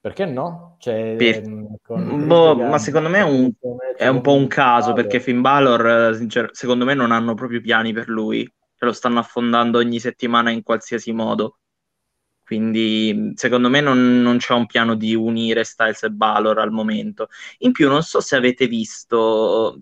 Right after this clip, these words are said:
Speaker 2: cioè se avete notato la cosa, ma, eh,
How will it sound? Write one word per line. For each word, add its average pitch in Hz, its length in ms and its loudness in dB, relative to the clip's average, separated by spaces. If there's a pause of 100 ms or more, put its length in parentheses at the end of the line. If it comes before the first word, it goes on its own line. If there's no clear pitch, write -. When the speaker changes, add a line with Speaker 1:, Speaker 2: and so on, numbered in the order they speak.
Speaker 2:
cioè 120 120 -2
se - 140 -4
avete 120 320 2
notato 120 420 0
la 117 160 0
cosa, 135 360 0
ma, 107 280 2 (840)
eh, 123 600 4